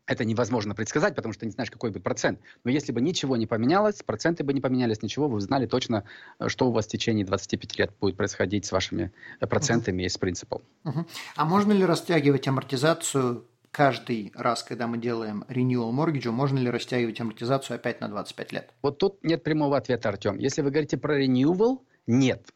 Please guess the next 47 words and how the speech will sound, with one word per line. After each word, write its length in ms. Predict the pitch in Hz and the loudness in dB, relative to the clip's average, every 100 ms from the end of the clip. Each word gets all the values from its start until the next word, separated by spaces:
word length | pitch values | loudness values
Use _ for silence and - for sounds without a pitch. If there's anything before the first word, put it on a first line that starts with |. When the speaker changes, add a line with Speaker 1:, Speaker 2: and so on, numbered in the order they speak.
| _ | _
Speaker 1:
Потому 260 | - 120 | -8 -6
что 140 | 113 131 | -2 -2
если 160 | 127 | 0
вы 80 | 123 | 0
говорите, 380 | 131 123 127 123 | 0 0 -2 0
если 280 | 127 127 127 | -2 -2 -2
вы 80 | |
хотите 320 | 113 131 117 - | -2 -2 -2 0
продлить 340 | 127 117 127 | 0 0 0
амортизацию, 720 | 117 113 113 123 131 - 208 - - _ - | 0 0 0 -2 -2 0 0 -2 -20 _ -2
это 200 | 135 135 | 0 2
мы 80 | |
сразу 300 | 127 143 139 | 2 0 0
переходим 440 | 135 123 113 135 117 | 0 -2 0 0 -2
с 100 | 120 | -2
renewal 280 | 117 135 117 | 0 2 2
на 100 | 113 | 0
refinance. 500 | 117 127 110 - - - - - | 0 0 -2 -4 -16 -16 -14 -6
А, 200 | - 107 | 2 2
потому 180 | 101 123 | 2 0
что 140 | 117 117 | 0 2
вы 100 | 151 | 4
меняете 460 | 135 131 123 - | 4 4 2 2
ваш, 340 | 107 110 - - - | 2 2 -2 -10 0
ваш 220 | 110 104 | 0 0
condition, 580 | 113 104 107 110 98 - | -2 2 0 0 -6 -6
existing 380 | 98 113 120 117 | -2 -2 0 -2
condition 340 | 113 117 - | 0 0 -2
of 100 | 107 | -2
your 140 | 95 101 | 0 0
mortgage. 360 | 98 87 - - - - - - | 0 -2 -8 -14 -16 -16 -10 0
А, 100 | 110 | 2
но 140 | 117 | 4
если 420 | 127 160 151 135 | 4 2 2 0
вы, 380 | 123 127 127 113 _ _ - | 2 4 2 0 _ _ -2
а, 460 | 113 110 104 101 - | 2 4 4 2 0
делаете 420 | 107 135 110 104 | 4 4 4 2
refinance, 600 | 131 202 247 147 87 - - | 2 2 0 0 -4 -12 0
да, 260 | 117 - - | 0 0 -2
вы 100 | 110 | -2
можете, 340 | 120 104 - | -2 -4 -6
например, 340 | 113 127 101 | -4 -2 -2
у 20 | 98 | -4
вас 180 | 101 | -4
осталось 300 | 113 - 101 | -6 -2 -2
двадцать 320 | 92 104 - 165 | 0 -2 -2 0
лет 180 | 214 | 0